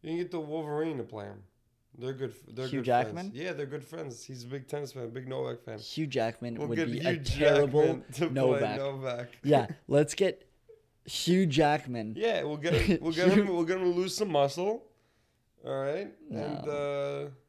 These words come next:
Speaker 1: it'll be fine. We'll get him a
Speaker 2: Who
Speaker 1: little buzz cut, you know?
Speaker 2: I don't, I'm afraid.
Speaker 1: Get him, like, a mole or
Speaker 2: I'm
Speaker 1: something.
Speaker 2: afraid
Speaker 1: It'll be
Speaker 2: that
Speaker 1: fine.
Speaker 2: might, that might not work, but, um, <laughs> yeah, having an Australian guy play a,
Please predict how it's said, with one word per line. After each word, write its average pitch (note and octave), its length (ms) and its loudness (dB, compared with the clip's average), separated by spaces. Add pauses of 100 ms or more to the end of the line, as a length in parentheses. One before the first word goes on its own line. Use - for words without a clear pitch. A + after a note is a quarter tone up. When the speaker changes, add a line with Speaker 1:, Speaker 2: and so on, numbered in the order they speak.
(340)
Speaker 1:
it'll D3 140 -8
be E3 80 -4
fine. F3+ 260 -8
We'll B2 100 -8
get C#3 120 -8
him C#3 80 -8
a - 20 -8
Speaker 2:
Who C#3 60 -4
Speaker 1:
little C#3 140 -2
buzz B2+ 340 -4
cut, F#3 360 -6 (280)
you C3+ 80 -8
know? E3 260 -6 (1200)
Speaker 2:
I - 100 -10
don't, C#2+ 180 -10
I'm G#2 160 -10
afraid. A2 440 -10
Speaker 1:
Get C#3+ 120 -8
him, C#3 100 -6
like, C3+ 120 -6
a C3 40 -6
mole B2 380 -4
or D3+ 60 -8
Speaker 2:
I'm D#3 40 -10
Speaker 1:
something. C3+ 260 -4
Speaker 2:
afraid - 200 -4
Speaker 1:
It'll - 40 -2
be D3+ 60 -6
Speaker 2:
that D#3 100 -4
Speaker 1:
fine. C#3+ 140 -2
Speaker 2:
might, C#3+ 200 0
that C3 120 0
might B2 200 -4
not A2+ 200 -4
work, A2 320 -8
but, - 300 -6 (180)
um, A#2+ 540 -8 (120)
<laughs> C#3+ 120 -6
yeah, B2 240 -2
having A#2+ 160 -4
an B2 40 -6
Australian A#2 640 -4
guy G#2 220 -2
play B2+ 320 -2
a, A#2+ 140 -2